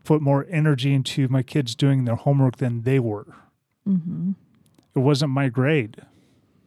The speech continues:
Speaker 1: It wasn't my education. I would, uh,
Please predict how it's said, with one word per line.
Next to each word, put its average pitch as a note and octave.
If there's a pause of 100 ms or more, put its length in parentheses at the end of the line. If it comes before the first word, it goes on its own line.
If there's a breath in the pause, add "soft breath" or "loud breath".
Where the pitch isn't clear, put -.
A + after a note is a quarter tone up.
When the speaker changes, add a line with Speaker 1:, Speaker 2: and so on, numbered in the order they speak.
(640 loud breath)
Speaker 1:
It C#3
wasn't C#3+
my C#3+
education. D3 (1120 soft breath)
I C3
would, A#2+
uh, A#2+